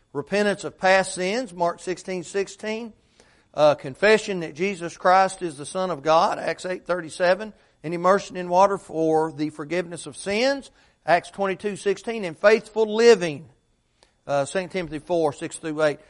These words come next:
That is how salvation is acquired. What does that have to do with material things? Nothing.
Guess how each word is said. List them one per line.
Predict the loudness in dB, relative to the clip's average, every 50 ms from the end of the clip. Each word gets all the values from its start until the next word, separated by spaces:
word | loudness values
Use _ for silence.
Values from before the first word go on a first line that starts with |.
| _ _ _ _
That | -4 4 6 6 8 8 6 4 4 2 -2 -6
is | -6 -6 -6 -8
how | -8 -6 -2 0 0 2 2 0 0 -4 -10 _ _ _ _
salvation | -20 -20 -4 0 2 4 4 4 2 0 -2 -2 -6 -12 -16 -14
is | -16 -16 -14
acquired. | -16 -18 -18 _ _ -4 -2 0 0 0 0 -2 -6 -8 _ _ _ _ _ _
What | 0 0 0
does | 0 -4 0
that | 0 0 2
have | 2 0 -2 -2
to | -8 -8
do | -6 -4 -4 -4 -6
with | -10 -12 -16 -18 _ _ _
material | -16 -16 -16 -12 -10 -8 -8 -8 -10 -12
things? | -14 -16 -18 -18 -18 -20 -20 -20 _ _ _ _ _ _ _ _ _ _ _ _ _ _ -14
Nothing. | -8 -8 -8 -8 -10 _ -20 _ _